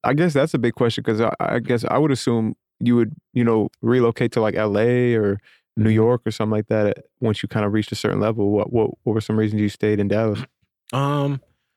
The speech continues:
Speaker 2: it just made sense for me at the time. Like, that was always one of the things I was going back and forth with because people were always trying to get me to move to L A my whole career.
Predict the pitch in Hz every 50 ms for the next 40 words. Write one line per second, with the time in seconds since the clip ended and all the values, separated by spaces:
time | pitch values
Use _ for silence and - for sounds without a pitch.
0 | _ _ _ - 165 175 165 175 147 - 147 135 127 123 110 - - - 139 131
1 | 107 - - - 139 135 135 139 139 139 143 190 - - 120 - - - - 143
2 | 127 127 135 139 139 135 123 113 - 127 123 120 131 123 113 - 107 120 120 120
3 | 120 120 113 117 123 120 120 113 110 104 127 117 117 117 107 113 107 110 104 104
4 | 110 113 110 107 104 113 110 - 101 92 - 120 120 120 110 - - _ _ _
5 | _ _ _ _ _ _ _ _ - 120 117 110 104 - 117 101 - 113 104 -
6 | 127 127 113 117 110 107 - - - 110 107 104 104 - - 127 113 110 107 95
7 | 113 107 - 107 110 110 110 107 98 107 104 110 107 107 110 87 107 110 107 110
8 | 107 104 104 98 104 117 101 - - 98 98 113 117 117 110 101